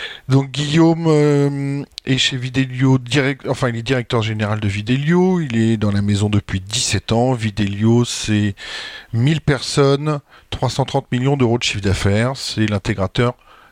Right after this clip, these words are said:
numéro un en France. On poursuit dans le même métier, mais une autre dimension, avec Éric Cartier. Éric Cartier, euh, fondateur de la, la société d'intégration Vidéosonic,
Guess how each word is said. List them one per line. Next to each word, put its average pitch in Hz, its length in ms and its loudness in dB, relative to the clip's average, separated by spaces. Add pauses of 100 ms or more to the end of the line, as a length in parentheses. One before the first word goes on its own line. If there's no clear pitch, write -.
(120)
numéro 110 640 2 (200)
un 160 220 -2 (180)
en 120 100 0
France. - 720 -6 (840)
On 151 200 2
poursuit 156 1080 -2
dans 110 220 0
le 104 60 2
même 185 200 2
métier, 147 720 0
mais 117 260 2
une 117 220 2
autre 170 260 2
dimension, 127 800 0 (540)
avec 123 460 0
Éric 151 360 0
Cartier. 143 680 0 (720)
Éric 127 340 0
Cartier, 131 880 0
euh, 113 240 0
fondateur 113 800 0
de 98 200 -6
la, 95 840 0
la 92 300 0
société 107 420 -2
d'intégration 98 560 -2
Vidéosonic, 160 1200 -2